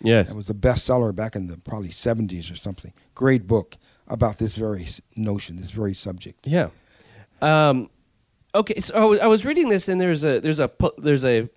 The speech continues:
Speaker 1: I guess, a, a political philosophy that's kind of a, it's, it's kind of a, an anarchistic, libertarian view of the world, and it's, it's known as spontaneous order. So spontaneous order in society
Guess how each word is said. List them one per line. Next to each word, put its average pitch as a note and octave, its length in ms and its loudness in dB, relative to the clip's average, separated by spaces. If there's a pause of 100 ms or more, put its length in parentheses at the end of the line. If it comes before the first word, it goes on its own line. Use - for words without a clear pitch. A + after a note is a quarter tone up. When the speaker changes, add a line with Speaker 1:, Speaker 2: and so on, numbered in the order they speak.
(160)
Speaker 1:
I B2 60 -4
guess, C3+ 200 -2
a, G#2+ 300 -4 (280)
a B2 80 -8
political C#3+ 560 2
philosophy G#2 720 -4
that's F#2+ 200 -14
kind F#2+ 200 -10
of F2+ 140 -10
a, - 120 -10 (340)
it's, C#3 140 -4
it's D3+ 200 -2
kind G3 180 4
of D3 120 4
a, A#2+ 400 4
an B2+ 200 0
anarchistic, C3+ 1000 -2 (180)
libertarian B2+ 640 0
view A2+ 140 0
of A2 80 0
the A2 60 0
world, G#2+ 360 0
and A#2 180 -2
it's, A#2 180 -2
it's C3 220 -6
known D3+ 200 2
as C3 160 0 (240)
spontaneous E3 800 -2
order. C3+ 380 -4 (480)
So - 340 -2
spontaneous B3+ 840 0
order F#3 420 4
in C#3+ 160 -2
society C#3+ 720 0